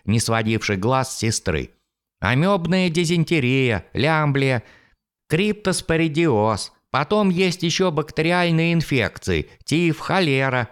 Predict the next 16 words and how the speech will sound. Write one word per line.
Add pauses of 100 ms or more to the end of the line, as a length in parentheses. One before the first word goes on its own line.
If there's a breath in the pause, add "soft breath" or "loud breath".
(120)
кишечная
палочка. (380 soft breath)
В
этой
воде
кишмя
кишат
крошечные
организмы, (260 loud breath)
которые
ждут
не
дождутся
теплого
уютного
тела,